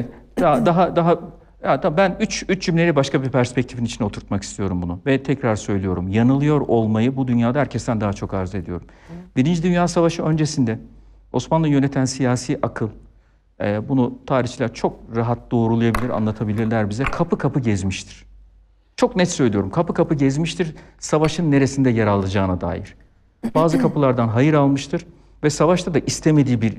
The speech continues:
Speaker 1: tarafta yer almıştır. Bulunduğu cephe onun istediği yer değildi.
Speaker 2: Hı hı.
Speaker 1: Bakabilirsiniz. Talat Paşa'nın
Speaker 2: Hı hı.
Speaker 1: anılarına bakın, başka yerlere bakın, konuşabiliriz. Bu bir.
Speaker 2: Hı.
Speaker 1: İki, İkinci Dünya Savaşı. İsmet Paşa'nın, e, onun gerçekten bence çok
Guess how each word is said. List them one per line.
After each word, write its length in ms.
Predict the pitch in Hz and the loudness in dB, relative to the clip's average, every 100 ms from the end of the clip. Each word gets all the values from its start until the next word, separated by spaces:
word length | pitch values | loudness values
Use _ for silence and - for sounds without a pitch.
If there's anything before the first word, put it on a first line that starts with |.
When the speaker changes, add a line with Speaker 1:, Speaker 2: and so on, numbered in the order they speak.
| - - | -8 -2
Speaker 1:
tarafta 360 | 107 101 - | 0 0 0
yer 160 | 95 87 | 0 0
almıştır. 600 | 85 85 - - - - _ - | 0 -4 -8 -16 -20 -20 _ -2
Bulunduğu 380 | 123 135 127 101 | 2 4 2 0
cephe 320 | 107 117 156 | 0 0 0
onun 280 | - 120 127 | 2 2 2
istediği 460 | 127 - 120 120 107 | 0 -4 -2 0 2
yer 180 | 107 107 - - | 0 -2 -10 -4
değildi. 400 | 123 117 92 85 - | 2 2 2 -4 -12
Speaker 2:
Hı 60 | - | -14
hı. 40 | 175 175 - | -14 -10 -4
Speaker 1:
Bakabilirsiniz. 600 | 208 202 180 143 202 101 | 0 0 0 -2 -4 -2
Talat 260 | 165 160 | 0 0
Paşa'nın 260 | 160 147 151 | 0 -2 0
Speaker 2:
Hı 40 | |
hı. 40 | 147 | 0
Speaker 1:
anılarına 320 | 147 147 143 | 0 0 0
bakın, 200 | 143 165 | -2 -2
başka 240 | 156 151 | -4 -2
yerlere 240 | 131 110 107 | 0 0 -2
bakın, 200 | 120 170 | -2 -4
konuşabiliriz. 560 | 135 101 - 90 87 - | -4 -4 -4 -6 -8 0
Bu 120 | - | 0
bir. 80 | 135 | 0
Speaker 2:
Hı. 40 | - - | -4 -6
Speaker 1:
İki, 280 | 147 - - - - | -2 -4 -4 -14 -8
İkinci 320 | - 190 170 | -4 -2 -2
Dünya 200 | 175 160 | 0 0
Savaşı. 380 | - 98 90 - - - _ _ _ - | 0 -2 -2 -10 -20 -20 _ _ _ -12
İsmet 260 | - 180 | -2 0
Paşa'nın, 380 | 180 123 101 107 - - - - | 0 0 -2 -4 -8 -20 -20 -12
e, 420 | 107 101 202 98 101 - | -6 -2 -2 -2 -4 -2
onun 300 | 156 160 127 | 0 0 0
gerçekten 580 | 131 147 123 - 107 | 2 2 -2 -4 -4
bence 340 | 101 104 101 98 | -2 -2 -2 -4
çok 260 | - - | -4 -6